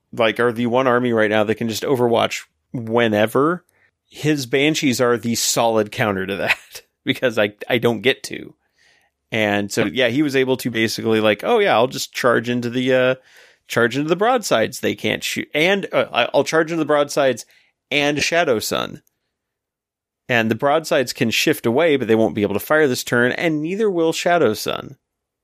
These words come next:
So, yeah, it's like the, the change to fly, no longer being able to fall back and shoot,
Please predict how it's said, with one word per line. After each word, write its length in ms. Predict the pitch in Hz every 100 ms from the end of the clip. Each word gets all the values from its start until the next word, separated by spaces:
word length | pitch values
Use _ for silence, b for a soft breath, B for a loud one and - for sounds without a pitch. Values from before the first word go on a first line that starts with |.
| _
So, 800 | - - 117 107 101 101 98 95 b _
yeah, 320 | 151 180 127
it's 460 | 104 123 123 - -
like 260 | 143 135 - 127
the, 340 | 123 117 110
the 180 | - 113
change 460 | 107 151 143 160 -
to 80 | 151
fly, 400 | 131 110 120 131
no 160 | 117
longer 220 | 113 117
being 180 | 113 113
able 120 | 110
to 60 | 107
fall 280 | - 107 107
back 400 | 104 104 110 - -
and 240 | 107 98
shoot, 380 | - - 139 151